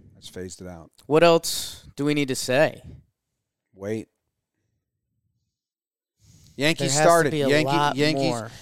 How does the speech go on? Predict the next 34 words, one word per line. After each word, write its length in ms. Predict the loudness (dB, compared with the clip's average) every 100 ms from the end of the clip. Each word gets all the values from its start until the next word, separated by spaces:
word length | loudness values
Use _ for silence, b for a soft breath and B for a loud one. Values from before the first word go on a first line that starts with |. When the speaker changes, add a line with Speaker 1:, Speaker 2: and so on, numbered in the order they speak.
| B
Speaker 1:
Yankees 420 | 0 0 0 -6
started 240 | 2 2 4
Speaker 2:
It's 40 |
Speaker 1:
making 280 | 0 0 -2
moves, 360 | 0 0 -2 -8 _ _ _
and 140 | -8
the 140 | -6 -2
A's 240 | -2 -2
started 280 | -4 -6 -6
making 280 | -14 -16 -20
moves. 360 | -20 -16 -18 -18 _ _ _ _ _ _ _
And 720 | -16 -12 -12 -14 -14 -16 -16 -20 _ _ _ _
I 80 | -18
think 300 | -14 -14 -12
they're 180 | -6 -4
out 180 | -2 -2
on 140 | -4 -6
Correa, 560 | -6 -4 -2 -2 -4 -14
which 120 | _ -20
I'm 100 | -18
happy 380 | -12 -12 -10
about. 360 | -10 -6 -6 -6 _ _ _ _ _ _ _ _
Uh, 460 | -14 -12 -12 -14 -16 -20
I 80 | -20
think 140 | -16
they're 140 | -12 -12
out 100 | -12
on 140 | -12
Story, 480 | -12 -6 -4 -2 -4
which 260 | -12 -20
I'm 140 | -20 -12
not 240 | -8 -6
happy 340 | -6 -6 -8 -12
about. 380 | -8 -8 -8